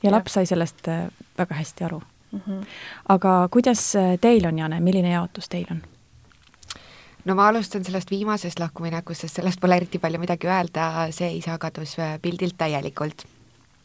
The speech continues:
Speaker 3: e, omast tahtes. E, aga ma olen talle elatise küll, äh, kohtu kaudu välja
Speaker 1: Kas sa oled
Speaker 3: nõudnud.
Speaker 1: saanud ka midagi?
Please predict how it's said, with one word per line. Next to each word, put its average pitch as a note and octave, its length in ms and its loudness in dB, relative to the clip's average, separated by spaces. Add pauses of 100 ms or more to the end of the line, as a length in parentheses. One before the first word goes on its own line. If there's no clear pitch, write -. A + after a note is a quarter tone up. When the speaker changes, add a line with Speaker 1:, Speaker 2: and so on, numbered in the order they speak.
(200)
Speaker 3:
e, C#3+ 220 -6 (300)
omast D3+ 260 -6
tahtes. C#3 400 -10 (1120)
E, F3+ 280 0
aga G3 160 6
ma F#3+ 80 6
olen F#3+ 140 6
talle F3+ 220 6
elatise D#3 420 2
küll, D#3 240 0
äh, D3 240 2
kohtu D3 260 -6
kaudu D3 240 -4
välja D3 380 -4 (140)
Speaker 1:
Kas G3 140 4
sa F#3+ 80 0
oled F3 100 4
Speaker 3:
nõudnud. D3 40 -2
Speaker 1:
saanud A#3+ 240 6
ka A3 100 2
midagi? F3 340 2